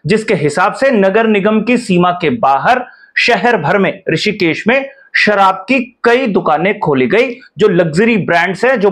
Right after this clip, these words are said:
महंगा brand है शराब का, उसे खोला गया और सरकार का तर्क था कि इससे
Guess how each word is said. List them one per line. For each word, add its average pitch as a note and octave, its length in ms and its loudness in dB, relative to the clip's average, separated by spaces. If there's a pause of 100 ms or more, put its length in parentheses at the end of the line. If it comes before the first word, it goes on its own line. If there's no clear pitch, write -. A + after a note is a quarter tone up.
(100)
महंगा F#3 360 0
brand C#3 320 0
है D3 100 0
शराब B2 400 -2
का, A#3+ 180 2 (240)
उसे A3+ 260 2
खोला C#3 280 -2
गया G2+ 240 -2 (360)
और C4 160 2
सरकार B3+ 420 2
का C4 140 2
तर्क A3+ 280 0
था A3+ 180 0
कि C#4 140 -4
इससे - 600 -2